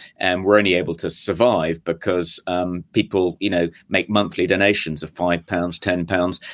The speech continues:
and about a quarter of those donations were affected because they were using PayPal to process those donations. But it was worse in the case of the Free Speech Union, because about a third of our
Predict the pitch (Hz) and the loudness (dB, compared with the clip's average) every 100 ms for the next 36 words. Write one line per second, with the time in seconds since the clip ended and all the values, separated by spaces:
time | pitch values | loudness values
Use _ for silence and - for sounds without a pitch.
0 | - 110 117 120 113 - 156 151 - 78 | -2 0 4 2 2 2 4 6 4 0
1 | - _ - 90 95 90 95 95 95 82 | -2 _ -6 2 2 4 2 2 0 -4
2 | - 82 - 80 - 87 - 87 90 90 | -4 -4 0 -2 0 -4 -4 -4 -2 0
3 | 85 87 90 85 82 98 90 90 82 78 | 2 2 0 -2 -2 -2 0 0 2 0
4 | - - - - 95 - 78 87 82 90 | -6 -16 -14 0 0 2 0 0 0 0
5 | 87 90 - 101 101 - - - 120 110 | 0 0 -2 -4 -4 -8 -14 -2 0 2
6 | 110 143 98 - 98 90 98 92 - 85 | 6 6 6 2 -4 -2 -2 -2 -6 -6
7 | 92 - 87 - 110 85 76 - 92 95 | -6 -6 -10 -2 -2 -2 -6 -10 -8 -2
8 | 98 98 - 120 113 90 82 82 87 85 | 0 -2 -2 4 6 6 2 2 4 4